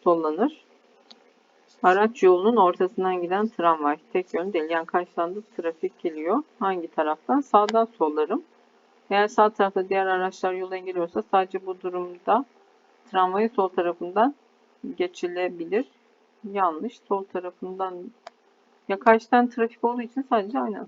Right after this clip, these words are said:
sağdan yollayı-, sollayacağız. Hangi durumlarda yaya geçidinden araçla geçerken özellikle dikkatli olmalısınız?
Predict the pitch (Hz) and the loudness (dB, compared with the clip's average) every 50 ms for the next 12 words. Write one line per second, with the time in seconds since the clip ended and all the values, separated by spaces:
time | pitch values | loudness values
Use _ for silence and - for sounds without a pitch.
0 | - _ 202 196 196 196 202 196 190 180 170 165 156 151 151 - - 220 - _ | -10 _ -4 -4 -2 -4 -6 -8 -8 -10 -12 -12 -12 -14 -14 -16 -18 -18 -12 _
1 | - 165 151 156 156 151 151 _ 233 294 311 - _ _ _ _ _ _ _ _ | -6 -6 -6 -6 -10 -14 -12 _ -10 -12 -12 -14 _ _ _ _ _ _ _ _
2 | _ _ _ _ _ _ _ _ _ _ _ _ _ _ _ _ _ - 220 240 | _ _ _ _ _ _ _ _ _ _ _ _ _ _ _ _ _ 6 6 6
3 | 254 254 254 233 233 220 220 214 208 208 202 202 202 214 240 247 269 240 214 214 | 6 4 2 0 0 2 2 4 4 4 4 4 4 4 4 4 4 4 2 4
4 | 214 226 233 226 226 214 208 - 196 190 196 196 196 208 226 247 294 359 381 - | 4 4 2 0 -2 -6 -6 -6 -8 -8 -6 -6 -2 2 2 2 2 2 -2 -8
5 | _ _ _ _ _ _ _ _ _ _ _ _ - 196 196 220 226 233 - - | _ _ _ _ _ _ _ _ _ _ _ _ 0 2 4 4 2 2 0 -6
6 | - 196 190 202 208 208 - 214 208 - 254 240 226 - 190 185 - 208 208 208 | -8 -2 -2 -2 -2 0 0 0 0 0 -2 -4 -4 -4 -6 -2 -2 -2 -2 -2
7 | - - - 220 214 226 - _ - 190 190 190 _ 226 214 202 180 170 165 156 | -4 -4 -2 -2 -2 -4 -8 _ 0 0 0 0 _ 0 0 0 0 -2 -2 -4
8 | 156 _ _ 151 147 147 | -4 _ _ -12 -12 -12